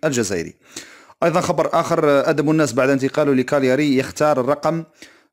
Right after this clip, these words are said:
آه، سبعة وثلاثين. آه، إذا بالتوفيق لأدم الناس ومزيد من التألق مع ناديه الجديد كالياري.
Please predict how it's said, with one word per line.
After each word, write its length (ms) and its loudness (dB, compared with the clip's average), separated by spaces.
آه، 120 2
سبعة 340 0
وثلاثين. 560 -2
آه، 100 0
إذا 200 2
بالتوفيق 540 -2
لأدم 680 2
الناس 480 2
ومزيد 640 0
من 100 0
التألق 460 0
مع 180 0
ناديه 280 0
الجديد 460 -2
كالياري. 680 -2